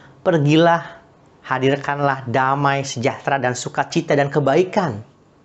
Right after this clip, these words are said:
di sekelilingmu, maka engkau akan merasakan apa itu sorga." Si pemuda ini ke-, kemudian melakukan seperti apa yang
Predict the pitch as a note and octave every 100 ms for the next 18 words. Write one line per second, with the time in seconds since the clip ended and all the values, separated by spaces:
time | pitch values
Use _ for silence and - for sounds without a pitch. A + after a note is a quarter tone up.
0 | _ _ - C3 - D#3 C#3+ E3 E3 A#2+
1 | - _ - - - E3 E3+ D#3+ - -
2 | A2+ G#2+ F#2 - - E3+ - F#2+ - _
3 | _ _ _ _ _ _ _ _ _ _
4 | - D#3 D#3 G#2+ G#2 - E2+ - - -
5 | - - _ _ _ _ _ _ _ _
6 | _ - - - - D3 D3 F#3 F#3+ F#3
7 | F3 E3+ E3 D3+ D#3 F3 F3 - - -
8 | _ _ _ _ C3 D3 A3 - C#4 C4+
9 | - C4+ A3+ A3+ G3+ F#3+ F3+